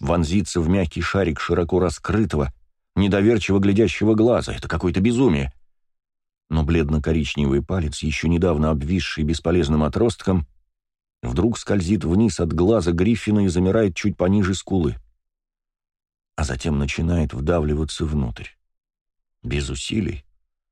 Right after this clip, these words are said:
словно Ван Лиман касается куска глины, большой палец входит в плоть Гриффина.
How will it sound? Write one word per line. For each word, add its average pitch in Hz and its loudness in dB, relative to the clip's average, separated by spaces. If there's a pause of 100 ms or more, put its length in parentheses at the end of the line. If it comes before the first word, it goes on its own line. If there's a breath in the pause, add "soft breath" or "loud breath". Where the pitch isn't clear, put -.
(300)
словно 80 0
Ван 85 2
Лиман 85 2
касается 82 -2
куска 80 -4
глины, 101 0 (600)
большой 76 -2
палец 101 0
входит 95 -2
в - -18
плоть 90 2
Гриффина. 71 -4